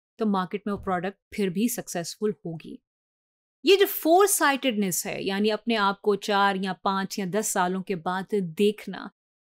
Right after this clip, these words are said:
ये एक बहुत अहम, बहुत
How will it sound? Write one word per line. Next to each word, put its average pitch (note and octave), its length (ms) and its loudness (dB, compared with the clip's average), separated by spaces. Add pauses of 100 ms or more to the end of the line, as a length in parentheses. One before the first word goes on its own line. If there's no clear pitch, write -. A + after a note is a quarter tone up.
ये C#4 140 -2
एक E4 200 -2 (160)
बहुत B3 420 0 (500)
अहम, A#3+ 520 4 (380)
बहुत A#3 300 2